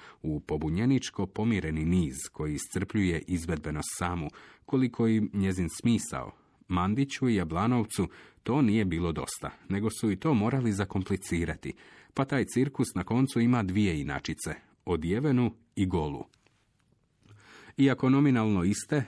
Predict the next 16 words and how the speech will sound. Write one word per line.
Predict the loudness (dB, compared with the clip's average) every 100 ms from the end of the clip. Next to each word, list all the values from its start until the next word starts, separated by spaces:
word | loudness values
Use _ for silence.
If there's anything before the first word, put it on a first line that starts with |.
| -6 -4
bitno | -2 0 0 0
su | 0 0 2
i | 2
različite, | 0 0 -2 -2 -4 -8 -12 -14 -20 -10
jer | -6 -4
golotinja | -2 0 0 0 0 -2 -2
ili | -6
kostim | -6 -4 -2 0 2 2
nisu | 2 0 -2 -4
samo | -2 -2 0
dekorativne | 0 -2 -2 -8 -6 -4 -2 -2
oznake, | -2 -4 -6 -8 -8 -14 -20 -8
nego | -2 2 4
i | 2
temeljni | 2 2 4 4 4
atributi, | 0 0 2 2 2 -4